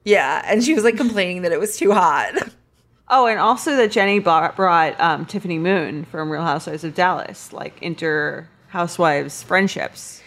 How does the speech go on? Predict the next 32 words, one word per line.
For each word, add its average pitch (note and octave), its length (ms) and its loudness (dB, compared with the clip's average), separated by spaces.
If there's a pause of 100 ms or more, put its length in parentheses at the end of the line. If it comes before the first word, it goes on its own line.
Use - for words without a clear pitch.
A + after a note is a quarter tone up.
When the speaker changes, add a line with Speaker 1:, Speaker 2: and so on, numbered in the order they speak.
(120)
Speaker 1:
Tiffany D#4+ 320 -2
Moon A#3 240 0
was F3+ 120 -8
super D#3+ 360 -10
friendly. G#2 680 -16
I E3 100 -2
really D#3+ 280 -2
liked C#3+ 300 -8
her. - 400 -14 (920)
Speaker 2:
Tiffany C4+ 240 4
Moon B3 200 6
was, G#3 120 0 (100)
is, G#3 200 0 (120)
do G#3 100 -4
you A#3+ 100 4
have, - 240 -12
do A3 100 -10
you A#3+ 180 2
don't G#3+ 180 4
watch C#3+ 340 0
Dallas, C#3+ 460 0
Speaker 1:
No, F3+ 180 2
Speaker 2:
right? E3 160 2
Speaker 1:
but, E3+ 120 -2
like, E3+ 220 -8
should E3+ 220 -6
I E3 100 -4
go D#3+ 120 -6
back D#3 220 -10
and D#3+ 140 -14
do D3+ 160 -14
so? G3 480 -6